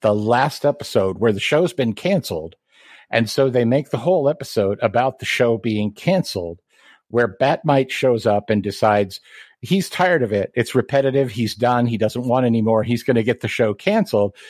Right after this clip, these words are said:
He's breaking the fourth wall and talking to the viewers. And I'm like, "Oh my God, who are they gonna get?" And all of a sudden, Ambush Bug shows up, voiced by Fonzie, breaking the fourth wall to tell us, "No, no, no,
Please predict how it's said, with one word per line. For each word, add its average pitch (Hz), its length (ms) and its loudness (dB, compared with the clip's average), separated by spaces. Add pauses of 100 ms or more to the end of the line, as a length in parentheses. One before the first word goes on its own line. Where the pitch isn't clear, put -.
(140)
He's 123 160 -6
breaking 170 420 0
the 131 60 2
fourth 131 340 -2
wall 151 400 2
and 104 140 -2
talking 143 480 -2
to - 120 -12
the 104 100 -6
viewers. 143 580 -2 (400)
And 139 180 0
I'm 156 140 2
like, 139 240 2
"Oh 185 140 2
my 185 120 2
God, 160 320 0
who 160 200 0
are 180 60 0
they 151 140 0
gonna 127 220 0
get?" 139 440 0 (760)
And 127 120 2
all 135 120 4
of 131 80 0
a 135 60 0
sudden, 131 360 -2
Ambush 160 520 0
Bug 104 260 0
shows 82 380 -8
up, 76 240 -18 (500)
voiced 139 360 0
by 123 180 2
Fonzie, 113 800 -2 (380)
breaking 151 500 0
the 147 80 2
fourth 139 340 -2
wall 135 300 2
to 139 80 0
tell 135 260 0
us, 110 280 -2
"No, 117 160 2
no, 135 140 2
no, 123 360 2